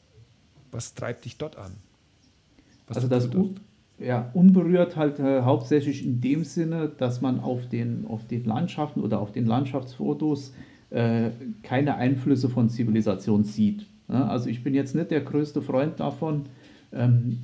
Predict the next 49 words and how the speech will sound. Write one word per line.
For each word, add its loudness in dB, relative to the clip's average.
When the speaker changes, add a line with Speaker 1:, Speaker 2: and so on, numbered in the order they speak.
Speaker 2:
eine 0
weite, 2
große -2
Landschaft 2
zu -8
fotografieren -2
und -4
mittendrin 0
steht -2
dann 2
irgendwie 0
ein 2
Kraftwerk -4
oder 0
eine 4
Brücke 0
oder -8
so, -14
ne? -6
Das -2
mache -2
ich -6
auch -2
ab -4
und -2
zu -2
mal, 4
aber 0
eigentlich 0
suche 0
ich -6
diese 2
weiten, 0
offenen 0
Landschaften, -2
wie -10
du -2
sagst, -4
das -4
ist -6
jetzt -4
eben 0
Kanada 0
zum -4
Beispiel -2
und -2
solche 0
Sachen, -2
ne? 2